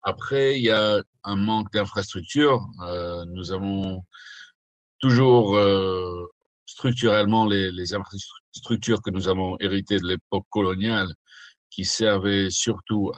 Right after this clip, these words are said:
à transporter les matières premières depuis les gisements jusqu'à la côte, jusqu'au port.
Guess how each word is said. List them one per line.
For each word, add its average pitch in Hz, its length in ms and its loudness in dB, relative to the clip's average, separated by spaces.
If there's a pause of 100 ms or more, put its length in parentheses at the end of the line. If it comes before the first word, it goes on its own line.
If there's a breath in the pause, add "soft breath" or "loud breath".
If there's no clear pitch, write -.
(120)
à 90 240 -4 (100)
transporter 98 540 -4 (100)
les 87 80 -4 (100)
matières 92 380 0
premières 95 440 0 (540 loud breath)
depuis 82 340 -2
les 90 100 0 (100)
gisements 98 360 2 (100)
jusqu'à 90 240 -2
la 87 120 -2 (100)
côte, 123 260 6
jusqu'au 85 540 -4
port. 127 300 6